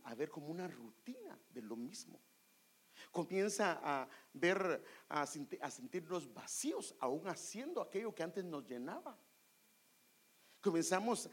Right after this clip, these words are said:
a sentir que no nos gusta o que es demasiado.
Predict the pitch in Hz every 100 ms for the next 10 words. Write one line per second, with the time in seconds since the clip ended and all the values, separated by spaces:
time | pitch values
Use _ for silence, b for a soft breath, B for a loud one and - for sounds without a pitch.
0 | B 175 165 160 147 214 302 - 240 180
1 | - B B B B _ - - 180 247
2 | 294 277 453 453 427 370 - - _ _
3 | _ _ _ _ _ - 160 226 226 277
4 | 226 - 269 320 403 277 -